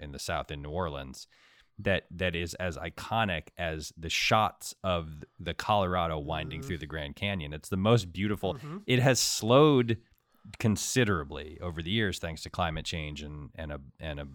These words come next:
Speaker 1: and just a general drought in the West. And so it's not the, it's not as roaring as it, as it should be, uh, as it by all rights, uh, needs to be. But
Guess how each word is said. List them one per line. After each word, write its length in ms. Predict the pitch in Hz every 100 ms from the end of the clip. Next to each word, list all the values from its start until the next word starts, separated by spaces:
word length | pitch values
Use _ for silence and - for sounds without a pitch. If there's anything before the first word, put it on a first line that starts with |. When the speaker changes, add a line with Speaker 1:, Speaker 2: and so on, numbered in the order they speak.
| - -
Speaker 1:
and 160 | 78
just 220 | 73 - 80
a 60 |
general 400 | 71 80 76 71
drought 460 | 71 80 87 82 -
in 80 | 76
the 80 | 73
West. 480 | 120 101 82 - - _ _ _
And 140 | 98 87
so 140 | 98
it's 160 | 87 101
not 340 | 104 98 92
the, 220 | 92 87 -
it's 160 | 101 120
not 100 | 107
as 140 | 80
roaring 640 | 80 98 104 85 76 76 -
as 200 | 80 78
it, 120 | 76 _ -
as 180 | 76
it 100 | 78
should 260 | - 151 95
be, 280 | 80 73 - _ _ _ _ -
uh, 240 | 82 78 71
as 140 | 78
it 220 | 80 76
by 160 | 82 80
all 140 | 80
rights, 380 | 76 76 - -
uh, 400 | 71 69 67 69 85
needs 260 | 95 98
to 100 | -
be. 260 | 71 67 - _ _ _
But 320 | 135 110 73